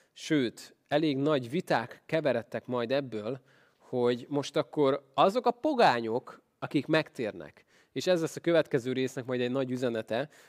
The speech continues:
Most akkor kicsit próbáljuk jobban összekötni, összehangolni azt, ahol járunk a, a videónak a képanyagával.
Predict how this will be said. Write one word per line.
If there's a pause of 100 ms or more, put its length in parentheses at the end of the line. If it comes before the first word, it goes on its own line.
(100)
Most
akkor
kicsit
próbáljuk
jobban
összekötni,
összehangolni
azt,
ahol (320)
járunk
a,
a
videónak
a
képanyagával.